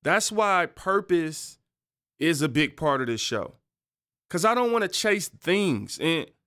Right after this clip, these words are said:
and no, having things is not necessarily a sin. You know, sometimes having things is the result of finding purpose.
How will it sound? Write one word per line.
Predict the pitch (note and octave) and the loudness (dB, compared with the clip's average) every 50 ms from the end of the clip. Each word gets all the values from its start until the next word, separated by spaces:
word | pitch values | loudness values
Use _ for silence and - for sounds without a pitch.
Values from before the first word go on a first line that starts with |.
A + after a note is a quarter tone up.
| _ _ _ _ _ _ _ | _ _ _ _ _ _ _
and | F#3 G#3 A3+ A#3 | 0 0 2 4
no, | B3 C4 C4+ G#3+ D3 A#2 G#2 G2+ - | 4 4 4 4 2 -2 -4 -6 -10
having | - A#2 D#3 F3+ G3 F#3 F#3+ F3 D3+ | -8 0 2 4 4 4 2 -2 -4
things | - - E3+ F3+ F#3 F3+ D#3+ D3 C#3 - - - _ _ | -4 -2 0 0 2 0 0 -2 -2 -4 -8 -16 _ _
is | - D3+ D#3+ C3 | -2 -2 -2 0
not | C#3+ D#3+ F3+ F3+ D#3+ - | 0 0 2 2 0 0
necessarily | D3+ D#3+ F3 E3 - D3+ - - - F3 F3 F3 E3 D#3 D#3+ D#3 - | -2 -2 -2 -2 -4 -4 -4 -2 0 2 2 2 2 0 -2 -4 -4
a | - D3 | -4 -4
sin. | - - - G3 G#3+ G3 A#2+ - - - _ _ _ _ _ _ _ _ _ _ _ _ _ _ _ _ _ _ - | -4 -4 -4 -2 -2 -2 -4 -6 -8 -14 _ _ _ _ _ _ _ _ _ _ _ _ _ _ _ _ _ _ -2
You | C3+ D3 | 0 2
know, | D#3+ D#3+ D#3+ | 2 2 2
sometimes | D#3 - F#3+ G3 F#3+ - G3+ F#3 F3 F3+ E3 | 0 0 -2 -2 0 0 2 2 2 2 2
having | F3 F3 E3+ E3 E3 D#3 | 2 2 2 2 0 -2
things | - E3+ F3 F#3 F3+ E3+ D#3+ - | -2 0 0 2 2 0 -2 -4
is | - D#3 D#3 C#3 | -4 -4 -4 -4
the | C#3+ D#3 | -4 -4
result | D3 D#3 D3+ C3 A2 C3+ E3 F#3+ D#3 - - | -4 -4 -6 -4 -2 0 2 2 0 -2 -4
of | - C3+ C3+ | -6 -6 -6
finding | - - C#3+ C#3 C#3+ C#3+ C3+ B2+ B2 A#2 | -4 -2 0 2 2 2 2 0 -2 -4
purpose. | - - C3+ A2+ F#2+ - - A#2+ - - - - | -4 -2 -2 -2 -2 -4 -10 -12 -12 -16 -18 -20